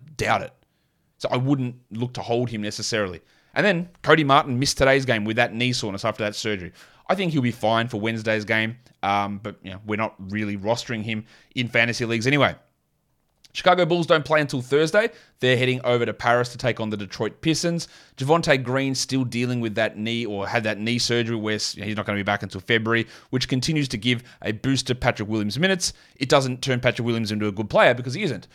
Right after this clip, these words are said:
and we don't need to be holding on to Patrick Williams, obviously. While DeMar DeRozan is likely to return, he's listed probable.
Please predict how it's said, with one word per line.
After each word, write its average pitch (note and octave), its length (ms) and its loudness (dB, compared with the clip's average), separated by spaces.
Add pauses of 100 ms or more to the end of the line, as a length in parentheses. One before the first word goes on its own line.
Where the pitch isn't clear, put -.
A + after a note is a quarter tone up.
(180)
and A#2+ 120 -4
we B2 60 4
don't A#2+ 180 2
need A2+ 200 -2
to G2+ 60 -8
be G#2+ 80 -4
holding G#2+ 300 0
on G2+ 80 -6
to F#2+ 100 -10
Patrick F#2+ 320 -6
Williams, G2+ 440 -4
obviously. G#2 400 -4
While G2+ 160 -4
DeMar B2+ 300 2
DeRozan A#2+ 420 0
is G2 120 -10
likely B2 440 2
to A2 120 -8
return, G#2 460 -4
he's G2+ 180 -6
listed A#2+ 400 -2
probable. G#2 440 -2